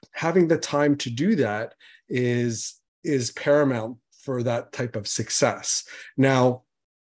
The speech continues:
usually that could be somebody who's, wants to be an investor. They're, uh, maybe they're an active person like a mortgage agent, a realtor,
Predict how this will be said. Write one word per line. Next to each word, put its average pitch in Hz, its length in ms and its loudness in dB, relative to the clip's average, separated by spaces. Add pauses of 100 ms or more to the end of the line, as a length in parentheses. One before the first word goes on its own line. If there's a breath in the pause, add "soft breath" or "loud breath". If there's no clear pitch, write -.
(400)
usually 147 640 6
that 135 240 4
could 139 140 0
be 135 120 2
somebody 131 420 0
who's, 123 380 -2
wants 127 240 -4
to 120 100 -6
be 123 180 0
an 117 80 2
investor. 139 800 0 (300 loud breath)
They're, 117 520 -2
uh, 117 60 -6
maybe 127 280 0
they're 117 500 -2
an 123 160 -8
active 123 540 -2
person 127 420 -2
like 117 180 -2
a 117 60 -2
mortgage 120 480 0
agent, 123 360 0
a 104 60 -4
realtor, 120 840 -2